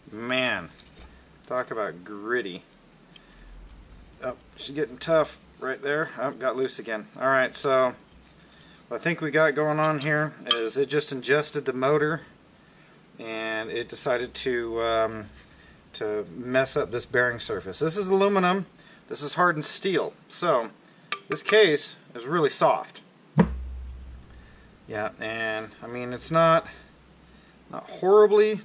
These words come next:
destroyed internally there, but you know, this bearing surface in here is messed up, so yeah. All right, so what you wanna do with all this stuff is you wanna throw it away.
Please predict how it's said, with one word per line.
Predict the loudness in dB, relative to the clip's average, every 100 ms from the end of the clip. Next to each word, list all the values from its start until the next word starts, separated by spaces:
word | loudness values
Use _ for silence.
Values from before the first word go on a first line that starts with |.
| -10
destroyed | -8 -6 0 4 6 4 0 -14
internally | -12 -12 -8 -4 -2 -2
there, | -2 -4
but | -4 0 4 4 0 -12 -20 -20 -20 -20 -20 -20 -20 -20 -20 -20 -20 -20
you | -10
know, | -4 -2 -2 -4
this | -6 0
bearing | 4 4 4
surface | -2 -2 -2 -6
in | -6 -6
here | -6
is | -6
messed | -6 -8 -6 -6
up, | -6
so | -6 -4 -2 0 -2 -8 -20 -20 -20 _ -20 -20 -12 -12 -12 -4
yeah. | -2 -2 -4 -20 -20 -20 -20 -20 -20 -20 -20 -4
All | 2
right, | 4 4
so | 0 -2
what | -2
you | 2
wanna | 2 4
do | 2 2
with | 2
all | 2 0
this | -2
stuff | -2 2 2 0 -8 -16 -20 -20 -20 -20 -20 -20 -20 -20 -6
is | -2
you | 2
wanna | 2
throw | 4 4
it | 4
away. | 4 0